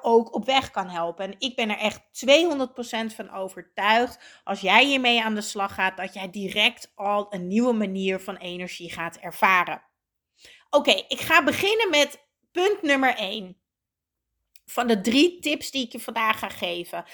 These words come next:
Het is één praktische tip. Het is één inzicht. En het is een bewustwording. Laten we beginnen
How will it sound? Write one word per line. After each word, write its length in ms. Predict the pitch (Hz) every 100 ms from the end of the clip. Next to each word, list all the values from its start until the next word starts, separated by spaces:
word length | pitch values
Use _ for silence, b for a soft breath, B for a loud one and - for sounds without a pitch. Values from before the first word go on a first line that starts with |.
| B -
Het 140 | 220
is 200 | 294 -
één 300 | 339 415 440
praktische 640 | - 285 381 - 392 349 -
tip. 440 | 339 453 571 _ _ _ _ B B
Het 160 | 247 285
is 260 | 311 -
één 540 | - 302 269 214 190 _ _ _ 269
inzicht. 880 | 294 381 - 403 508 571 - - - _ -
En 180 | 311 370
het 140 | 403
is 140 | 339
een 120 | 330 226
bewustwording. 920 | 208 185 165 - 165 170 180 185 _ _ _ b b
Laten 400 | 220 262 359 370
we 140 | 339 277
beginnen 680 | 320 311 302 320 277 277